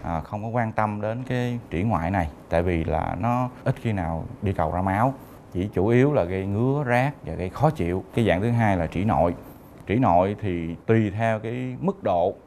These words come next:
người ta chia làm bốn cấp độ, từ độ một đến độ bốn. Trong đó độ một là nhẹ nhất và độ bốn là nặng nhất. Thì cái mức độ của cái trĩ nội á,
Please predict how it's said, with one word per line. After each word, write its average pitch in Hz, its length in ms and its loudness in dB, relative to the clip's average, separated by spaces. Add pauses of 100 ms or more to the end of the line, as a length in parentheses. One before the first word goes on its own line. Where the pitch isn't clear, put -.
người 90 100 -6
ta 95 80 0
chia 104 260 0
làm 80 180 0
bốn 135 180 4
cấp 147 160 -4
độ, 73 260 0 (180)
từ 90 280 0
độ 87 140 -2
một 95 300 0
đến 120 120 -2
độ 90 120 0
bốn. 110 260 6 (400)
Trong 101 180 2
đó 110 300 4
độ 87 100 2
một 87 360 0
là 85 280 -6 (220)
nhẹ 92 160 0
nhất 143 180 4 (180)
và 82 160 -2
độ 80 120 -4
bốn 110 300 0
là 95 160 -4
nặng 82 220 -4
nhất. 143 140 2 (320)
Thì 95 420 0 (360)
cái 143 120 0
mức 175 160 -2
độ 98 280 6
của 95 180 -4
cái 135 240 -4
trĩ 98 140 -2
nội 95 380 0
á, 113 60 -6